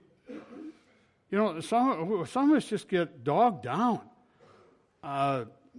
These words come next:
not prayed for weeks, maybe. I, I don't, you know, we, we just get battered up in this world. He's not leaving us, forsaking us.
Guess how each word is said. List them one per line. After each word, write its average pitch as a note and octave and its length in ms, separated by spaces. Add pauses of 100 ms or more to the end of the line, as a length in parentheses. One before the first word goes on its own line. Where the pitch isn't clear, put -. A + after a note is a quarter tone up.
(100)
not E3 380
prayed G3+ 280
for E3+ 140
weeks, A3 460
maybe. F#2+ 320
I, G3 300
I A#3 40
don't, G3 140
you F#3+ 80
know, A3 260
we, A#3+ 160
we B3+ 140
just C#4+ 240
get - 360
battered C4+ 340
up C#4+ 220
in B3+ 80
this A#3 180
world. C3 360 (1080)
He's B3 220
not D#4 180
leaving A#3 260
us, E3+ 140
forsaking A#2 580
us. A3+ 320